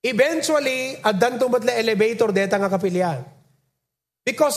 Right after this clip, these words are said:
adult members tayo nga senior citizens. Adada members tayo nga P W D. So definitely, kasapulan, ti elevator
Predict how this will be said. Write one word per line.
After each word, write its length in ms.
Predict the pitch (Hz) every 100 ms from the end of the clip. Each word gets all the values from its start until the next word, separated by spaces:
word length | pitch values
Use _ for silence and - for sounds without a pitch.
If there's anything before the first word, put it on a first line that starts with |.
| 302
adult 320 | 240 285 294
members 400 | 254 254 254 254 -
tayo 240 | 247 240
nga 160 | 226 208
senior 720 | 285 269 254 262 262 262 240
citizens. 880 | - 214 185 160 139 104 - - _ _ _ _ _ _ _ _
Adada 400 | 220 247 247 247
members 400 | 254 247 240 226
tayo 240 | 254 247
nga 20 | 226
P 140 | 254
W 420 | 233 233 247 254 214
D. 160 | 156 107 _ _ _ _ _ _ _ _
So 80 | 269
definitely, 600 | 277 302 311 285 285 226
kasapulan, 640 | 220 294 311 302 285 226 202
ti 40 | 311
elevator 600 | 294 254 233 226 226